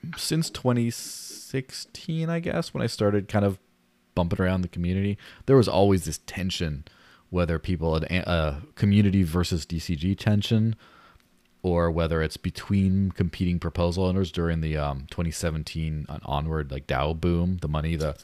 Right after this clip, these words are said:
you know, making it rain boom. And there were just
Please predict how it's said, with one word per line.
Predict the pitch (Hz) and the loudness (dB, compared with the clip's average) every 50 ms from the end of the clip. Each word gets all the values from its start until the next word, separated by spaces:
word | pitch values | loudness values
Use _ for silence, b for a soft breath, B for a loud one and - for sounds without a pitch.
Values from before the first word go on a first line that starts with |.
| b b b b b b b b b b b - - - | b b b b b b b b b b b -20 -14 -10
you | 80 | -8
know, | 80 76 62 69 | -8 -8 -8 -6
making | 73 78 - - 80 | -8 -4 -4 -4 -4
it | - | -4
rain | - 78 82 85 87 90 87 | -4 -4 -2 -2 -2 -2 -2
boom. | 85 95 95 101 110 113 107 b b b b b b b b b b b _ _ _ | 0 0 2 2 0 0 -2 b b b b b b b b b b b _ _ _
And | - 87 87 85 85 85 82 82 80 78 - - - - - | -4 -2 0 2 2 2 0 0 -2 -4 -8 -12 -14 -4 0
there | 95 107 | 2 2
were | 107 | 2
just | - 117 113 - - - | 2 0 0 -2 -4 -8